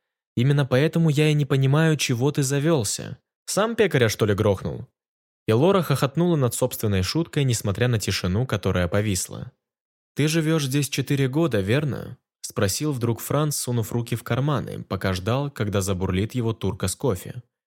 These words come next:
Франц протиснулся к плите и поставил ее на освободившуюся конфорку, когда Джек снял с той похлебку, видимо, окончательно в ней разочаровавшись. «Сколько раз за это время ты слышала о трупах жителей, умерших насильственной смертью?»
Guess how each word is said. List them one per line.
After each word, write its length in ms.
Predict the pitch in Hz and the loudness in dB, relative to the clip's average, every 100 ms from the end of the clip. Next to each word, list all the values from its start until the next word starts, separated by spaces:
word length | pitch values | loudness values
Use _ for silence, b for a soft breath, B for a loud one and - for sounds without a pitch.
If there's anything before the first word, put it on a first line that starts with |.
| _ _ _ _ _ | _ _ _ _ _
Франц 340 | - 165 175 | 0 0 0
протиснулся 640 | - 127 - 135 131 120 113 | 0 -2 -2 -2 -2 -2 -4
к 80 | - | -2
плите 360 | 101 - 147 | -4 0 -4
и 140 | - 110 | -2 -2
поставил 520 | 101 - 135 131 123 | -2 -2 -2 0 0
ее 140 | 117 | 0
на 120 | 110 | 0
освободившуюся 800 | 101 - 95 90 104 - 104 - | -2 -2 -2 0 -2 -2 -4 -4
конфорку, 720 | 101 104 - 131 95 - 104 _ _ _ _ | -4 -4 -2 -4 -4 -10 -12 _ _ _ _
когда 220 | - 101 | -4 0
Джек 260 | 92 117 151 | 2 0 0
снял 260 | - 117 113 | -2 -2 -2
с 80 | |
той 160 | - 107 | -2 -2
похлебку, 760 | 95 92 110 92 - - - _ _ _ _ - | -2 -2 -2 -2 -4 -16 -16 _ _ _ _ -2
видимо, 420 | 170 156 147 98 | 0 2 0 0
окончательно 680 | 107 98 92 123 131 127 110 | 0 -2 0 -2 0 -2 0
в 100 | 95 | 0
ней 140 | 90 | 0
разочаровавшись. 960 | 92 90 - 101 95 - - - - - _ _ _ _ _ _ _ _ _ | 0 -2 -2 -2 -2 -4 -6 -8 -10 -12 _ _ _ _ _ _ _ _ _
«Сколько 440 | - - 196 190 156 | -12 -2 0 2 2
раз 180 | 156 | 2
за 140 | 120 120 | 2 0
это 220 | 113 98 | 0 -2
время 360 | 98 147 131 90 | 0 0 0 -2
ты 120 | 95 | -2
слышала 500 | - 143 - 123 120 | -2 -2 0 0 0
о 100 | 104 | -2
трупах 420 | - 131 123 101 | -2 -2 -2 -2
жителей, 540 | 92 139 151 64 65 | -2 -2 -2 -6 -8
умерших 580 | - 95 104 131 - 123 | -4 -2 0 0 -2 -2
насильственной 600 | 110 101 104 95 110 101 | -2 -2 -4 -4 -4 -2
смертью?» 640 | 101 143 107 - - - | -2 -2 -4 -4 -12 -12